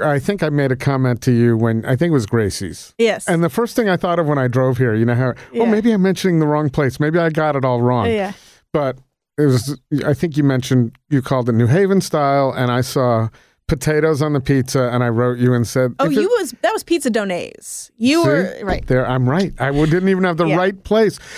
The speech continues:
Speaker 1: So I criticized them for the
Speaker 2: Mm-hmm.
Speaker 1: wrong thing.
Speaker 2: So here's the thing about Gracie's. Um, so both, both guys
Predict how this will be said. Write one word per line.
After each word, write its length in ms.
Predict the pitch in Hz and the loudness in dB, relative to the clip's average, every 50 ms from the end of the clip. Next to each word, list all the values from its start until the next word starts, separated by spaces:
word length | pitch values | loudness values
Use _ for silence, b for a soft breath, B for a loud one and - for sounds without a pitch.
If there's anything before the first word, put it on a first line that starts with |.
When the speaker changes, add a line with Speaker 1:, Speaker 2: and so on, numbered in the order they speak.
| B B B | B B B
Speaker 1:
So 160 | - 180 156 | -4 -4 -2
I 160 | 139 160 180 | -2 -2 -4
criticized 640 | 170 - - 185 170 170 - - 156 139 135 123 104 | -2 -2 -2 0 0 0 0 0 0 0 0 0 0
them 380 | 127 123 120 117 117 117 113 - _ _ _ _ _ _ _ | 0 0 2 2 0 0 -2 -4 _ _ _ _ _ _ _
for 200 | _ - 147 127 | _ -2 0 0
the 100 | 123 131 | 0 0
Speaker 2:
Mm-hmm. 120 | 120 113 117 | 0 0 0
Speaker 1:
wrong 600 | 127 135 139 139 135 139 139 143 143 139 139 - _ _ _ _ _ _ _ | 2 2 2 2 2 2 2 2 0 0 -2 -8 _ _ _ _ _ _ _
thing. 240 | 117 113 95 87 - _ _ _ _ b b b b b | -2 -2 -2 -4 -10 _ _ _ _ b b b b b
Speaker 2:
So 420 | - - 330 294 294 294 294 262 285 | -2 0 0 2 2 2 0 0 -4
here's 220 | - - 440 440 | -2 0 0 0
the 80 | 427 339 | 2 0
thing 100 | 330 311 | 0 0
about 200 | 277 254 233 214 | 2 0 0 0
Gracie's. 540 | 202 156 196 - - - - - - - - _ _ | -4 -6 -6 -8 -10 -12 -12 -12 -12 -12 -14 _ _
Um, 640 | 247 240 233 233 233 226 226 220 214 214 202 190 - - _ _ - | -2 -2 0 0 0 0 0 0 -2 -2 -4 -6 -8 -12 _ _ -6
so 160 | - - 269 240 | -2 -2 -2 0
both, 300 | 302 359 415 453 - - - _ | 2 0 0 0 -4 -8 -10 _
both 280 | 247 - 427 539 539 - | -2 0 0 0 0 -2
guys 520 | 254 214 170 - - - - - - | -4 -4 -4 -6 -10 -10 -8 -8 -10